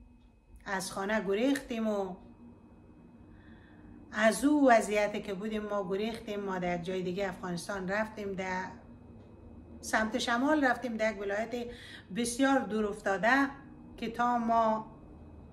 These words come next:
پاسپورت جور کردیم و ویزا زدیم و از افغانستان بر آمدیم و آمدیم هند. هند آمدیم و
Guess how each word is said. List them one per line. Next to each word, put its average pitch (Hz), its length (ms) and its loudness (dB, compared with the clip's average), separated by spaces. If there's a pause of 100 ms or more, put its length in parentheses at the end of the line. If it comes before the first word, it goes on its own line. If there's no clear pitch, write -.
(280)
پاسپورت 240 500 2
جور 208 240 -2
کردیم 190 440 -2
و 175 220 -2 (1800)
ویزا 226 500 6
زدیم 202 540 4
و 180 80 -2
از 180 180 -4
افغانستان 190 680 -2
بر 202 300 4
آمدیم 196 480 0
و 185 40 -4
آمدیم 170 380 -4
هند. 160 380 -10 (720)
هند 294 260 4
آمدیم 247 560 2
و 220 200 -2